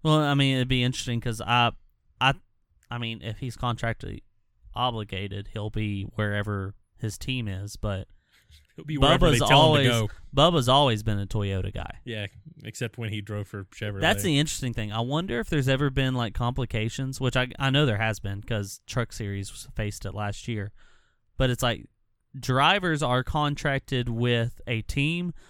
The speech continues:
Speaker 1: but are also contracted with a manufacturer.
Speaker 2: Manufacturer.
Speaker 1: So then if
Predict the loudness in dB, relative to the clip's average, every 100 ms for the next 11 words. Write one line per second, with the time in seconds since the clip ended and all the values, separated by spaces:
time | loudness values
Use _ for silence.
0 | -14 2 6 6 4 4 2 2 0 0
1 | 0 -2 0 -2 -2 -4 -2 -2 -2 -6
2 | _ _ -6 0 0 0 0 2 2 0
3 | -4 -6 -8 -14 _ _ _ 2 4 6
4 | 4 4 0 -2 0 0 0 -4